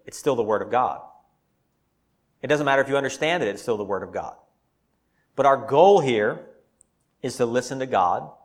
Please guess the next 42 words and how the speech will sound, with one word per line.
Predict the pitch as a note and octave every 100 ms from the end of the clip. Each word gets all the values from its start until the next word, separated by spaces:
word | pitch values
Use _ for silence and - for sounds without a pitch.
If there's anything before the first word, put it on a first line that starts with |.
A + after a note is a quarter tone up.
| _ _ _ -
and | A2+
we |
hear | G#2+ A2
that | G2+
in |
the | G2+
scripture. | - D3 - - _ _ _ _ _ _ _ _ _
That's | D#3
important | E3 E3 D3
in | B2
a |
general | C#3 C3+ B2
sense | - A#2+ A#2+
of, | B2 A2+ - - _ _ _ -
as | B2+ B2+
we | C3
approach | - C3+ -
the |
Bible, | B2 A#2+ B2+
because | B2+
there's | B2+
a | C#3+
lot | D#3+ F3
of | D3
attacks | C#3+ C#3+ -
from | C#3
the |
world | B2+ A#2 A#2
that | A#2+
say | - A#2
the | A2
Bible | A2 A2+ A#2 A2+
is | B2+
not | D3 D3+
true, | - G#2+ G#2
or | A#2+
it's | A#2+
mostly | D#3 G3+ G#3 D3+ B2
true. | - F#2 D#2 - _ _ _ _ _ _ _ _ _ _ _ _
It's | G#3
mostly | C#4+ C4 C4 C#3+
true. | - G#2 -